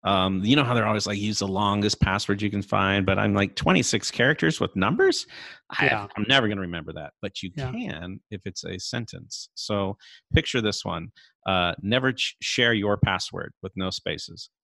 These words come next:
Speaker 1: That's a fantastic password. And if
Speaker 2: Uh-huh.
Speaker 1: you make the first letter of each one of those words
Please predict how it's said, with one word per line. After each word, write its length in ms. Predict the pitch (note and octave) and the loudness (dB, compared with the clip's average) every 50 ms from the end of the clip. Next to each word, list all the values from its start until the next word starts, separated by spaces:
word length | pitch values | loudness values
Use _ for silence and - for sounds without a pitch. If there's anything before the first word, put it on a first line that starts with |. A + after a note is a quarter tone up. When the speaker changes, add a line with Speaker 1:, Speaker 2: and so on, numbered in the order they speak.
| _ _ _ - | _ _ _ -4
Speaker 1:
That's 240 | - G#2+ A2 - A#2 | -4 -4 -4 -6 -12
a 60 | G#2+ | -12
fantastic 760 | - - F#2 F2 - - - B2+ B2 A#2+ - - A2 - - | -6 -6 -6 -6 -6 -6 -4 -4 -4 -4 -4 -8 -12 -10 -8
password. 460 | - C3 - - - - - - A2 _ _ _ - _ _ - | -6 -6 -6 -6 -8 -14 -16 -18 -18 _ _ _ -20 _ _ -4
And 160 | D3 - G#2 | -2 2 2
if 60 | A2+ | 2
Speaker 2:
Uh-huh. 80 | C#3 D#3 | 0 0
Speaker 1:
you 80 | A2+ - _ - A2 | -6 -14 _ -4 -4
make 140 | A2+ G#2+ - | -4 -2 -2
the 80 | G2+ F#2+ | -6 -4
first 340 | - - A#2 A#2 - - | 0 0 0 0 0 0
letter 300 | A2 A2 A2+ A#2+ B2 B2 | 0 0 2 2 2 0
of 200 | B2 - G2 F#2 - - | 0 -2 -4 -4 -6 -8
each 240 | A2+ A2+ A2 - - | -10 -8 -8 -8 -6
one 200 | G#2+ G#2+ G#2+ G#2+ | -4 -4 -2 -2
of 100 | G#2 G2+ | 0 0
those 240 | G2+ G2 F#2+ - - | 0 0 0 -2 -4
words 540 | F#2+ F#2 F#2 G2+ A2+ A#2+ B2 - - - | -4 -2 -2 -2 -4 -4 -6 -8 -10 -12